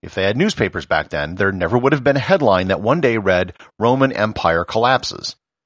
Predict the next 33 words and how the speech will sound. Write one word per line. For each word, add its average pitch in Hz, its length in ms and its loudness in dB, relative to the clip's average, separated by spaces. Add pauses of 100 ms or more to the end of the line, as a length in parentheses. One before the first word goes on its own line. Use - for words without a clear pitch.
(960)
The 175 180 -2
idea 208 380 2
of 131 160 2
a 113 60 0
Dark 92 280 0
Age 78 240 -6
actually 160 340 2
didn't 117 200 -2
develop 90 320 0
until 90 240 -4
the 85 80 -10
fourteenth 107 540 -2
century, - 460 -4 (120)
with 110 140 -8
the 160 80 -8
Italian 107 420 -4
scholar 73 400 -2
Petrarch. - 640 -6 (680)
The 185 100 -2
thirteenth 170 480 2
and 165 80 0
fourteenth 117 400 -2
centuries 80 400 -6
saw 90 220 2
a 107 200 -2
rediscovery 101 840 -2
of 104 100 -6
classical 80 500 -4
authors - 540 -2 (300)
and 135 140 -2
a - 20 -2
renewed 143 420 0
respect - 520 -2